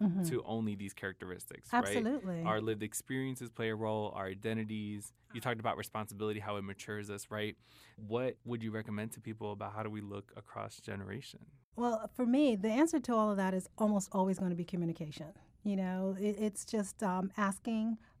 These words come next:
Speaker 1: for what you want. I'm a huge advocate for s-, asking for what I want <laughs> with the footnote of knowing I may not get it, but at least I put it out there, "This is what I want." And I think that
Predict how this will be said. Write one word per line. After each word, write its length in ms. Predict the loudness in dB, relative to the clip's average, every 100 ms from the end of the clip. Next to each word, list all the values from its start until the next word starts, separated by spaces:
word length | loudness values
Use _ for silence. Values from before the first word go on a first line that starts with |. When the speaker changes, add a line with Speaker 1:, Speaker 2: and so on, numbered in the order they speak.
| 0
Speaker 1:
for 80 | 4
what 160 | 4
you 120 | 4
want. 320 | 4 2 0 0
I'm 220 | 4 4
a 60 | 4
huge 320 | 2 0 2
advocate 460 | 0 0 -2 -4 -4
for 80 | -4
s-, 140 | -6 -6
asking 360 | -2 -2 2 2
for 100 | 2
what 120 | 0
I 80 | 2
want 340 | 2 2 2 -2 -2
<laughs> 100 | 6
with 160 | 6
the 80 | 6
footnote 440 | 0 0 4 4 6
of 80 |
knowing 320 | 4 4 4 2
I 60 |
may 140 | 2 0
not 200 | -2 -2
get 180 | -2
it, 120 | -2 2
but 100 | 2
at 80 | 4
least 260 | 4 2 2
I 60 |
put 220 | 0 2 2
it 80 |
out 160 | 2 0 -2
there, 240 | -4 -2
"This 220 | 0 0 0
is 100 | -2
what 140 | 0
I 80 | 0
want." 480 | 2 4 4 0 -10 0
And 80 |
I 60 | 0
think 300 | 4 2 4
that 240 | 2 2